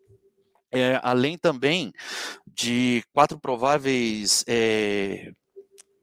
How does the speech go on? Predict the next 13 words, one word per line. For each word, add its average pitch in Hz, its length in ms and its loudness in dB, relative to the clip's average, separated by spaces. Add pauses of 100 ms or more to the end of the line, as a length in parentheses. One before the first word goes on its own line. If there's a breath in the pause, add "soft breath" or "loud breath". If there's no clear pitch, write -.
(540)
reinfecções 170 1000 0
possíveis 117 680 0
ocorrendo 120 540 0
nesse 113 220 2
processo, 117 640 0
né? 120 140 2 (420 loud breath)
Então, 165 420 2
al-, 131 200 0
e 127 120 2
tudo 185 320 -4
isso 165 240 0
aqui 160 180 2
acabou 139 1120 -2